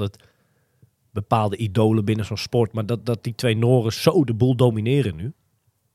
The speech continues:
Dat we eigenlijk een beetje de, de, de prestatie van dit soort mannen die jij nu noemt,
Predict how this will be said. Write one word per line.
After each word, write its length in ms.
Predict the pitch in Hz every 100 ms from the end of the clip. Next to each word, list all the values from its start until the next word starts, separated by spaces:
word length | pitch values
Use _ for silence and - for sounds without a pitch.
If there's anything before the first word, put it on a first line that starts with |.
| _ _ _ _ _ -
Dat 180 | 131
we 60 | 135
eigenlijk 300 | 143 123 143
een 40 | 143
beetje 140 | 143
de, 180 | 131 120
de, 180 | 127 117
de 100 | 117
prestatie 440 | 117 - 139 131
van 100 | 120
dit 140 | 131
soort 140 | - 120
mannen 280 | 135 139 127
die 100 | 123
jij 100 | 123
nu 140 | 127
noemt, 320 | 127 127 123